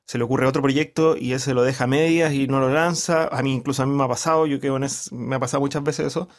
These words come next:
Y bueno, eh, hay que terminar los proyectos. Por eso se llama lo importante de terminar un proyecto web.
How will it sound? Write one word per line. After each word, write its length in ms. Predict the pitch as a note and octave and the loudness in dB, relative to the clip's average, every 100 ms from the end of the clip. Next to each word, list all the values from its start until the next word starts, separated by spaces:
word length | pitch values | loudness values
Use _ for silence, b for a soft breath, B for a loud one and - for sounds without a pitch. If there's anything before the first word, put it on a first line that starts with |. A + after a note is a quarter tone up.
| b b b b _ _ | b b b b _ _
Y 60 | |
bueno, 240 | C3+ D#3 A#2+ | 0 2 0
eh, 460 | G2 A2+ F2+ D2+ - _ _ _ _ _ _ _ _ - | -2 -4 -6 -10 -16 _ _ _ _ _ _ _ _ -8
hay 100 | C3+ | -2
que 60 | |
terminar 300 | C#3 C3 D3 | 0 0 0
los 80 | E3+ | 0
proyectos. 460 | E3 F3 - - - _ _ _ | -2 -2 -4 -8 -20 _ _ _
Por 140 | - | -10
eso 120 | B2 C3+ | -8 -6
se 80 | |
llama 140 | C#3 C#3 | -4 -2
lo 60 | |
importante 600 | C3 B2+ A#2+ C#3+ C#3+ C#3 | -2 -4 -4 -2 -2 0
de 220 | C#3+ C3+ - | 0 0 -2
terminar 460 | - A#2 A#2+ C3 | -4 -6 -2 -2
un 60 | C3+ | -2
proyecto 360 | C3+ B2+ - | -2 -4 -4
web. 160 | A2+ - | -6 -6